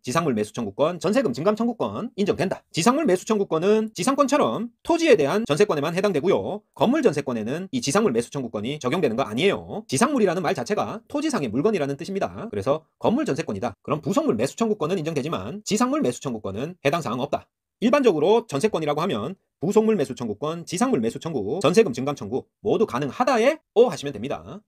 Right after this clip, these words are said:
자, 기출문제 풀어보면 갑은 자신의 X 건물에 관해서 을과 전세금 일억으로 하는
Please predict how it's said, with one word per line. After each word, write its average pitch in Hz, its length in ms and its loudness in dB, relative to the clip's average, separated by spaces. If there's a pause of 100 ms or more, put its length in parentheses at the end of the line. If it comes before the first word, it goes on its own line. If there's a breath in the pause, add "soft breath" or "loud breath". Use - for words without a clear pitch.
(120)
자, 131 120 2
기출문제 277 380 0
풀어보면 190 640 0
갑은 208 280 2
자신의 196 420 -2
X 277 220 -4
건물에 185 240 2
관해서 120 440 -2 (240)
을과 226 300 4
전세금 233 420 -2
일억으로 233 340 2
하는 160 420 -4